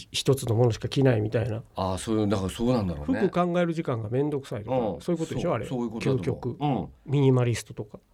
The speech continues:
Speaker 2: だからタモリさんはそういう、いつも、なんか、ブルゾンみたいなの着てたらしいんだよ。
Speaker 1: <laughs>
Speaker 2: ブルゾンにジーパン。トレーナーにブルゾン、ジーパン。
Speaker 1: はいはい。
Speaker 2: みたいなのあったんだって。
Speaker 1: イメージあるよ。
Speaker 2: で、キャップみたいなの被って。
Speaker 1: はい。
Speaker 2: で、それを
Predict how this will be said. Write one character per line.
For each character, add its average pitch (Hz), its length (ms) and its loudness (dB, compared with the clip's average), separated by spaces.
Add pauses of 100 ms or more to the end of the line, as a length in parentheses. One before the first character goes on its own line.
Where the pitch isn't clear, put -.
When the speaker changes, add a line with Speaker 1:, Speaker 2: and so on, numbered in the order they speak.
Speaker 2:
だ 160 80 0
か 160 40 2
ら 151 60 0
タ 185 100 0
モ 190 120 2
リ 175 40 0
さ 180 100 -2
ん - 40 2
は 165 40 0
そ 160 140 -2
う 160 80 4
い 143 100 2
う、 - 120 -4 (260)
い 175 140 0
つ 160 200 -2
も、 101 340 0 (260)
な 123 120 2
ん 127 40 -4
か、 73 260 -6 (800)
ブ 104 240 -2
ル 226 160 4
ゾ 107 220 -2
ン 76 40 -6
み 73 80 -10
た 71 80 -4
い - 20 -2
な 69 40 -2
の 69 60 -4
着 - 60 -10
て 82 100 -2
た 80 80 -4
ら 73 80 -2
し - 100 -6
い 73 60 -6
ん 69 40 -8
だ - 80 -10
よ。 - 60 -2 (240)
Speaker 1:
<laughs> - 220 -20
Speaker 2:
ブ 208 140 6
ル 247 120 4
ゾ 135 160 2
ン 90 60 0
に 82 120 -4
ジ 120 220 0
ー 131 80 -2
パ 120 80 -8
ン。 131 160 -14 (320)
ト 139 180 -2
レ 170 220 4
ー 165 60 0
ナ 156 140 -2
ー - 20 -2
に 147 100 -2
ブ 135 160 0
ル 143 140 4
ゾ 90 160 -2
ン、 80 100 -8
ジ 92 160 -2
ー 87 60 -6
パ 165 100 -2
ン。 - 40 0
Speaker 1:
は 113 40 -2
い 104 40 -8
は 110 100 -10
い。 - 20 -10 (160)
Speaker 2:
み 135 80 0
た 135 120 0
い - 20 2
な 107 60 -2
の - 40 0
あ 175 40 0
っ - 20 -2
た 175 100 2
ん 175 40 6
だ - 0 -
っ - 0 -
て。 160 60 4
Speaker 1:
イ - 20 6
メ - 0 -
ー 135 40 4
ジ 117 140 -2
あ 110 80 -6
る 131 100 -4
よ。 127 80 -6
Speaker 2:
で、 151 160 0
キ - 140 -6
ャ - 20 -2
ッ - 60 -4
プ - 160 -2
み 160 80 -2
た 143 60 4
い - 60 2
な 87 40 -6
の 90 100 -4
被 90 60 -6
っ 87 40 -8
て。 - 280 -20
Speaker 1:
は 113 160 -2
い。 117 200 -8
Speaker 2:
で、 127 60 -6
そ 170 180 -2
れ 185 200 2
を 175 380 0